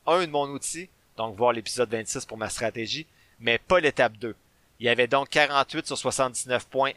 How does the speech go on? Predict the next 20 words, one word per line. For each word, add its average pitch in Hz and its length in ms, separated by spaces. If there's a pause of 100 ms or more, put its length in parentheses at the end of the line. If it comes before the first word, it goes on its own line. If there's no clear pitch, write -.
après 113 300
la 120 100
première 117 300
étape, 143 360
mais 117 120
ils 117 40
n'ont 113 100
pas 190 260
réussi 147 400
à - 20
aller 123 140
chercher 135 440
les 117 100
cinquante-quatre 123 580
points 131 200
sur - 180
quatre-vingt-neuf 113 800 (320)
à 127 120
l'étape 113 360
deux. 95 120